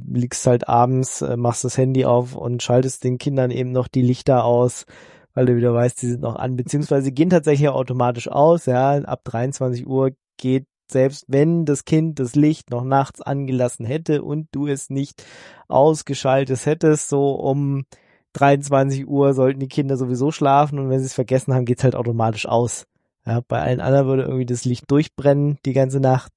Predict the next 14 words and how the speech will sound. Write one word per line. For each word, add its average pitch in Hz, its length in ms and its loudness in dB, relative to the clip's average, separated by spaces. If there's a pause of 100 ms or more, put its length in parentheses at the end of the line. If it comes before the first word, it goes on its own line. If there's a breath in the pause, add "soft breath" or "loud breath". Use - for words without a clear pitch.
und, 123 460 -4
äh, 117 340 -2 (720 loud breath)
das 127 200 2
ist 151 180 -2
halt 131 300 4
einfach 131 540 0
den 131 280 0
Automatismus, 131 800 -2
den 127 160 -2
hast 131 180 -2
du 135 40 2
einmal 127 320 0
einprogrammiert 135 880 0
und 123 260 -4